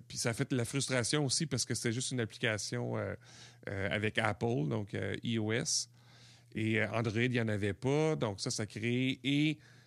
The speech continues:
de l'intérêt et de la frustration. C'était un peu les deux. Mais bref, LinkedIn s'est intéressé à ça. Et on savait pas trop quand est-ce que ça allait arriver. Puis moi, je disais, euh, « C'est pas compliqué, là. Vous avez déjà les LinkedIn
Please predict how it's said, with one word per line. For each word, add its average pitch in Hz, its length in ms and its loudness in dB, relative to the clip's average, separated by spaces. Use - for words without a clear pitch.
de 208 100 -2
l'intérêt 135 720 2
et 139 100 4
de 123 80 0
la 113 100 0
frustration. 120 840 -2
C'était 113 160 -6
un 107 80 -4
peu 110 120 -8
les 107 160 -2
deux. 127 280 -2
Mais 131 160 2
bref, 139 340 2
LinkedIn 139 480 2
s'est 131 520 2
intéressé 135 720 2
à 139 140 0
ça. 143 420 2
Et 131 160 2
on 127 100 2
savait 139 160 2
pas 160 120 0
trop 214 100 -2
quand 247 100 0
est-ce 156 80 -2
que 175 60 -2
ça 151 160 2
allait 135 100 6
arriver. 120 320 2
Puis 180 100 -4
moi, 190 140 2
je 151 80 0
disais, 147 300 2
euh, « 101 140 0
C'est - 120 -8
pas 123 80 -4
compliqué, 160 480 -2
là. 180 220 0
Vous 117 140 -2
avez 127 160 0
déjà 127 280 0
les 127 180 0
LinkedIn 139 600 -2